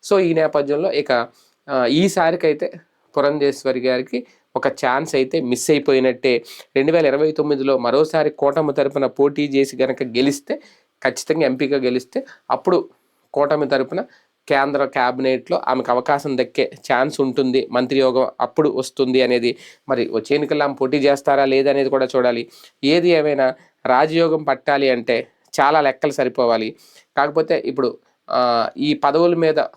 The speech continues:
ఆశలు పెట్టుకున్న పురంధేశ్వరి గారి ఆశలైతే ఇప్పట్లో నెరవేరతాయా లేదా అంటే ఇప్పట్లో అయితే కష్టమే అనే వాళ్ళే ఎక్కువ మంది వినిపిస్తున్నారు. ఏదేమైనా మరి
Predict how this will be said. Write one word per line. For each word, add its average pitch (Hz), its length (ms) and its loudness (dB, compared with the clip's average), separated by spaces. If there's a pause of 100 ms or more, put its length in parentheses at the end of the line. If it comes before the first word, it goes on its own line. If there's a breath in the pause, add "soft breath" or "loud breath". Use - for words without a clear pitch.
(360)
ఆశలు 147 300 0
పెట్టుకున్న 135 500 -4 (400 soft breath)
పురంధేశ్వరి 147 580 0
గారి 131 220 0
ఆశలైతే 135 760 -2 (240 soft breath)
ఇప్పట్లో 147 380 0
నెరవేరతాయా 143 880 2
లేదా 131 420 2
అంటే 139 400 -2
ఇప్పట్లో 165 440 -2
అయితే 151 180 0
కష్టమే 143 460 -4
అనే 139 180 2
వాళ్ళే 135 360 0 (320 soft breath)
ఎక్కువ 135 240 0
మంది 131 160 2
వినిపిస్తున్నారు. 131 520 -2
ఏదేమైనా 139 440 0
మరి 123 280 -2